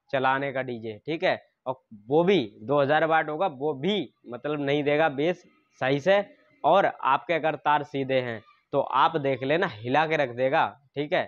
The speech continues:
एक हज़ार वाट स्पीकर चला के देख लेना, वो भी हिला के रख देगा। छः सौ, पाँच सौ, चार सौ वाट जो स्पीकर हैं, ये भी देख लेना अगर तार मतलब कहीं पर उल्टे नहीं है तो कितने मतलब सही मतलब चल रहा है स्पीकर, कितना मतलब मज़ा आता है इसमें, कितनी बेस देता है। तो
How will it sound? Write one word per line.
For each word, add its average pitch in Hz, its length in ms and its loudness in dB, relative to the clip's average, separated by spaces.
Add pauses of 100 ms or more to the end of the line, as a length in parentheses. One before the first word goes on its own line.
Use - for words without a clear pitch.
(140)
एक 143 220 -2
हज़ार 139 280 0
वाट 139 200 0
स्पीकर 127 300 -6
चला 127 220 -2
के 123 80 -2
देख 117 160 -4
लेना, 143 220 -2
वो 131 160 0
भी 143 120 -2
हिला 120 220 0
के 127 80 -2
रख 120 140 -2
देगा। 123 300 0 (380)
छः 147 160 0
सौ, 165 160 0
पाँच 151 260 0
सौ, 156 100 -4
चार 143 220 0
सौ 151 140 -6
वाट 139 240 2
जो 139 180 -6
स्पीकर 135 360 -4
हैं, 135 200 -4 (420)
ये 139 200 0
भी 170 120 2
देख 160 180 2
लेना 156 320 2
अगर 143 240 0
तार 143 280 0
मतलब 135 340 -8
कहीं 143 220 -6
पर 143 180 -6
उल्टे 139 300 -6
नहीं 120 280 -6
है 110 80 -8
तो 104 180 -10 (300)
कितने 143 260 -2
मतलब 135 340 -2
सही 139 440 0
मतलब 127 340 -2
चल 123 160 0
रहा 127 160 2
है 127 80 2
स्पीकर, 131 340 -2
कितना 123 280 -8
मतलब 120 340 -6 (300)
मज़ा 117 240 0
आता 127 260 0
है 123 80 0
इसमें, 131 280 -8 (420)
कितनी 139 260 -2
बेस 113 320 0
देता 110 320 -2
है। 101 180 -6 (380)
तो 127 80 -4